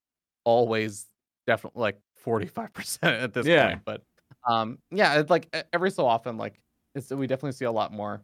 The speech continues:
Speaker 1: um, diversity and stuff. I think, yeah, it's just, it's just been nice, like, seeing a bunch of, like, the smaller streamers and stuff coming up and kinda building up more of an audience and stuff for themselves. It's, like, I think it's reassuring to me that StarCraft is still a place where you can kinda, like, grow your stream up to, like,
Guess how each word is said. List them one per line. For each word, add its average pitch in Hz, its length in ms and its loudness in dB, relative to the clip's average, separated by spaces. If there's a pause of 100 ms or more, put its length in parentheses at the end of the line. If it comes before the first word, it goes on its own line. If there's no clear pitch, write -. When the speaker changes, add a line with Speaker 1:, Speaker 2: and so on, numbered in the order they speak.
(160)
Speaker 1:
um, 107 280 -6
diversity 104 560 -8
and 107 120 -12
stuff. - 340 -8 (480)
I 220 80 6
think, 220 200 2
yeah, 143 220 2 (220)
it's 220 120 -4
just, - 220 -8
it's 190 100 -2
just 196 140 -6
been 190 140 0
nice, 135 260 0
like, 139 160 -2
seeing 135 240 -6
a 127 60 -2
bunch 120 200 -4
of, 131 120 -4
like, 120 160 -6
the 113 280 -2
smaller 117 420 -4
streamers 107 440 -8
and 113 120 -10
stuff - 280 -6
coming 110 240 -6
up 107 160 -6
and 107 160 -14 (520)
kinda 165 260 2
building 131 440 -2
up 120 200 -2
more 120 220 0
of 110 100 0
an 110 60 -6
audience 107 480 -8
and 117 80 -16
stuff 110 200 -6
for 120 60 -10
themselves. 117 400 -2
It's, 175 220 -4
like, 180 140 2
I 160 100 2
think 208 180 0
it's 208 200 -8
reassuring 143 520 -4
to 131 120 -10
me 113 340 -10 (420)
that 113 420 2 (340)
StarCraft 165 480 2
is 147 140 -6
still 143 260 -2
a 135 40 -2
place 127 300 -6
where 131 80 -12
you 113 60 -14
can 120 100 -10
kinda, 117 240 -2
like, 107 160 -6
grow 117 200 -2
your 113 160 -4
stream 113 280 -8
up 107 200 -12
to, 131 80 -8
like, - 280 -6